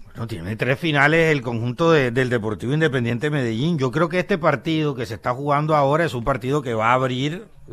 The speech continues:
puede abrir el cuadro para los equipos que están por debajo de,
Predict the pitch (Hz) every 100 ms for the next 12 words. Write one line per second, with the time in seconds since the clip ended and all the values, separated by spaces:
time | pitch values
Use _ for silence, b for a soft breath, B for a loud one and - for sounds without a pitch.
0 | 101 113 117 135 147 147 147 151 151 156
1 | 147 156 175 143 120 104 101 104 127 139
2 | - 123 135 143 b b b - 123 117
3 | 117 110 117 143 131 107